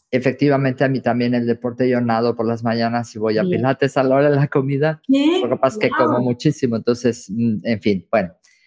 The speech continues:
Speaker 1: Pero que, que me encanta, ¿no?
Speaker 2: Pues, pues
Speaker 1: Eso
Speaker 2: hay
Speaker 1: también
Speaker 2: que
Speaker 1: lo estamos cuidando.
Speaker 2: reflexionar eso, ¿no? Lecturas, el deporte, hablar con
Speaker 1: Sí,
Speaker 2: personas
Speaker 1: sí,
Speaker 2: y hacer el
Speaker 1: hablar.
Speaker 2: amor. Son mis cuatro
Speaker 1: Son
Speaker 2: consejos. <laughs>
Speaker 1: súper, súper. Me encanta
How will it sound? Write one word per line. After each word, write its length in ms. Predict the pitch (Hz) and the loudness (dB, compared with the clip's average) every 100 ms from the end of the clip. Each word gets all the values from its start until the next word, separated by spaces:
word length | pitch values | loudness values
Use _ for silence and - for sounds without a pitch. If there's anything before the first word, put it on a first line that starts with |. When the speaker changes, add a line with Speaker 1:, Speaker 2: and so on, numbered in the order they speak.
| _ _ | _ _
Speaker 1:
Pero 260 | 143 131 127 | 4 4 4
que, 640 | 127 117 117 113 110 - _ - | 4 4 4 2 -2 -10 _ -2
que 120 | 123 | 0
me 100 | 120 | 0
encanta, 400 | 117 127 120 110 | 0 0 0 -2
¿no? 260 | 101 92 87 _ - | -2 -4 -10 _ -6
Speaker 2:
Pues, 400 | 226 214 208 208 202 | -2 0 0 0 0
pues 140 | 233 240 | 0 2
Speaker 1:
Eso 80 | |
Speaker 2:
hay 60 | 160 | 2
Speaker 1:
también 240 | 160 160 | 4 4
Speaker 2:
que 40 | 170 | 4
Speaker 1:
lo 60 | |
estamos 340 | 160 175 160 156 | 4 2 2 2
cuidando. 520 | 143 120 107 101 104 - | 2 2 0 -4 -8 0
Speaker 2:
reflexionar 1000 | 240 269 262 262 254 - 254 247 277 294 | 2 2 2 0 2 2 4 4 4 4
eso, 200 | 285 302 | 0 0
¿no? 140 | 294 330 | 0 2
Lecturas, 920 | 240 214 220 277 311 349 359 359 349 | 2 0 0 4 4 6 4 2 0
el 160 | 247 240 | -4 0
deporte, 840 | 233 233 254 311 320 349 359 381 - | 0 2 4 4 0 -4 -6 -6 -4
hablar 260 | 226 233 | 0 0
con 100 | 233 233 | -2 -2
Speaker 1:
Sí, 40 | |
Speaker 2:
personas 520 | 247 240 302 392 381 | -2 0 -2 0 -2
Speaker 1:
sí, 60 | 339 | -2
Speaker 2:
y 40 | |
hacer 200 | 262 285 | -2 -2
el 100 | 269 | 0
Speaker 1:
hablar. 140 | 254 214 | 0 0
Speaker 2:
amor. 160 | 196 190 | -2 -2
Son 160 | 247 | 2
mis 140 | 254 240 | 2 2
cuatro 280 | 262 247 240 | 0 -2 -2
Speaker 1:
Son 120 | 240 | 0
Speaker 2:
consejos. 300 | 151 143 143 247 | 2 2 2 0
<laughs> 360 | 339 349 359 359 | 2 0 0 0
Speaker 1:
súper, 340 | 151 - 127 | 0 2 0
súper. 400 | 113 - 113 101 | -2 -10 -12 -10
Me 100 | 110 | -4
encanta 640 | 139 127 147 147 170 196 | -2 0 0 0 -4 -4